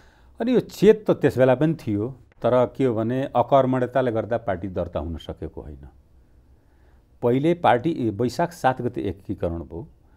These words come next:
र त्यस तुरुन्तै पार्टी दर्ता, उ, मा गएर अगाडि बढेको भए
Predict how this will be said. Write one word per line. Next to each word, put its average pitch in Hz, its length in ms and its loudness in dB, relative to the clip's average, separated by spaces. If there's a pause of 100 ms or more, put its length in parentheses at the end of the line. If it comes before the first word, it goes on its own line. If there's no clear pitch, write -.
(320)
र 120 80 -6 (760)
त्यस 165 300 0
तुरुन्तै 170 360 4
पार्टी 139 340 2
दर्ता, 120 640 0 (140)
उ, 98 440 -12
मा 95 200 -6
गएर 92 380 -2
अगाडि 113 400 0
बढेको 107 360 -2
भए 76 180 -10